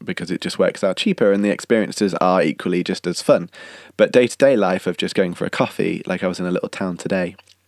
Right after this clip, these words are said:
I just needed to buy a loaf of bread, 'cause French bread is just the best. And, um, they had amazing looking sandwiches in there, and it would be nice to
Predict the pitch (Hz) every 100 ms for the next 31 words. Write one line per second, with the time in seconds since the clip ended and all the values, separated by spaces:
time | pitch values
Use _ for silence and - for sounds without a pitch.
0 | _ _ _ _ _ - 92 - 95 -
1 | 95 87 85 87 - - 101 90 87 -
2 | - - - _ - - - 87 82 -
3 | 87 85 82 - - - - - - -
4 | - _ - - - - - 98 95 98
5 | 98 95 95 104 - _ _ _ _ _
6 | _ _ _ _ - 104 98 92 101 101
7 | 98 95 92 90 87 95 90 90 87 -
8 | - - - - - 98 87 104 104 101
9 | 92 - - 98 92 90